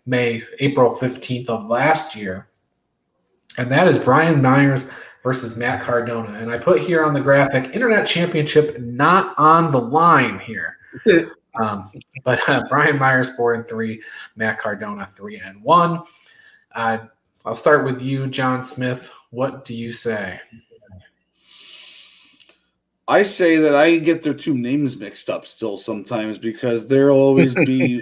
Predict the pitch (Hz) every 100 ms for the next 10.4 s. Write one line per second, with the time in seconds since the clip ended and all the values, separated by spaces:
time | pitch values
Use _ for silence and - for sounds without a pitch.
0 | - - 143 139 131 131 127 127 120 123
1 | 117 107 127 120 123 123 123 117 98 113
2 | 113 98 - - - - _ _ 147 131
3 | - 143 127 123 120 117 117 - - 165
4 | 151 135 135 - - - - 98 92 95
5 | 92 - - 784 719 622 - 170 165 170
6 | 160 175 - _ 165 165 175 - 170 170
7 | 175 185 180 180 175 165 151 _ _ _
8 | _ 143 151 165 165 160 156 151 131 151
9 | 143 135 135 131 131 127 - 135 123 120
10 | 120 113 107